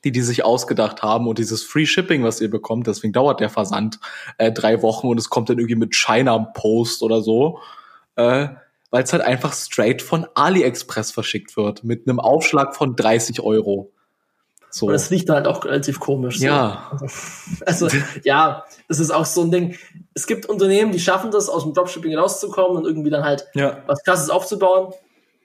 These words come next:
Speaker 2: Aber das ist in den wenigsten Fällen so. Es hab, also ich hab das selten irgendwie gesehen. Und, ähm,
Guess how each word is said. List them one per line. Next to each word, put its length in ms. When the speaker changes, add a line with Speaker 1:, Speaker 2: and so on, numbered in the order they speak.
Speaker 2:
Aber 200
das 120
ist 80
in 80
den 100
wenigsten 400
Fällen 320
so. 140
Es 100
hab, 160
also 140
ich 80
hab 80
das 180
selten 500
irgendwie 440
gesehen. 460
Und, 200
ähm, 400